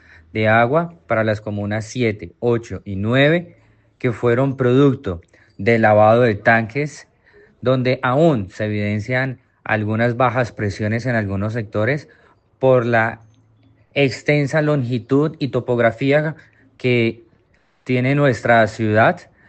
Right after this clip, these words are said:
complejas en las redes de distribución. Reiteramos nuestro compromiso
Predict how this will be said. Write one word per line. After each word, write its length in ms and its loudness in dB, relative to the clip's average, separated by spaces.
complejas 840 0
en 200 -4
las 140 0
redes 420 0
de 80 -2
distribución. 800 -2
Reiteramos 680 2
nuestro 400 2
compromiso 840 -2